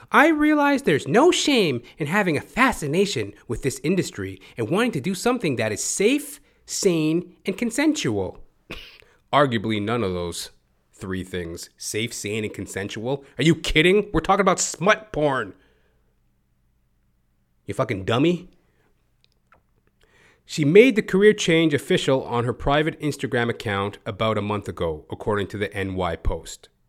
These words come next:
Her restricted social media account, bio, reveals that she will have an account on OnlyFans, a cell phone app that allows not safe for work, risque,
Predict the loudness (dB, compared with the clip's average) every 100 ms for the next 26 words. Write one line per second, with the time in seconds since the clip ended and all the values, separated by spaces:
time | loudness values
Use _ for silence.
0 | _ _ _ _ -20 0 4 4 2 0
1 | 0 0 0 2 2 4 2 2 2 0
2 | 0 -2 -2 -4 -4 2 4 6 4 0
3 | -4 -12 -6 -2 2 6 6 6 2 2
4 | 0 2 2 4 4 2 -2 0 0 0
5 | -2 -2 2 2 0 -6 _ _ 4 4
6 | 6 4 2 0 0 0 -2 -8 -8 -10
7 | -12 _ _ _ _ _ -8 -4 2 2
8 | 4 2 2 0 0 0 -2 -4 -2 0
9 | 2 2 0 -6 -6 -2 -2 -2 -4 -4
10 | -2 -2 2 0 0 -8 -18 _ 2 2
11 | 2 -2 -2 -2 -4 -6 -10